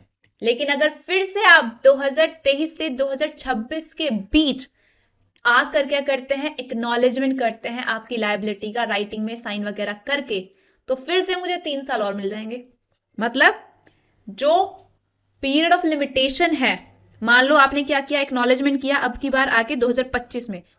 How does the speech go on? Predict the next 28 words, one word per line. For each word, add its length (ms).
अब 160
दो 140
हज़ार 220
पच्चीस 420
से 200
fresh 280
period 240
of 100
limitation 640
रन 180
करना 220
शुरू 260
कर 160
देगा 360
और 200
दो 160
हज़ार 280
पच्चीस 380
से 140
दो 140
हज़ार 200
अट्ठाईस 360
तक 120
का 120
मुझे 200
टाइम 220
मिल 120
जाएगा 260